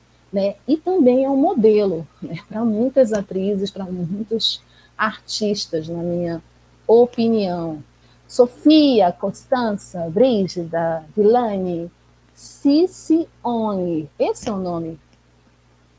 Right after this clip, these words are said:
de batismo de Sofia Loren, que nasceu, é, em Roma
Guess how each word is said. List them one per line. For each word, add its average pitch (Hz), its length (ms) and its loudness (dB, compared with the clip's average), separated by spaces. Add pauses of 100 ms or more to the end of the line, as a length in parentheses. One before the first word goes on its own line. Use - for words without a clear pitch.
(100)
de 226 180 0
batismo 214 680 -4 (120)
de 220 140 -2
Sofia 240 440 -4
Loren, 170 440 -4 (340)
que 294 80 -2
nasceu, 233 840 0 (220)
é, 180 600 -2 (480)
em 254 160 2
Roma 202 540 0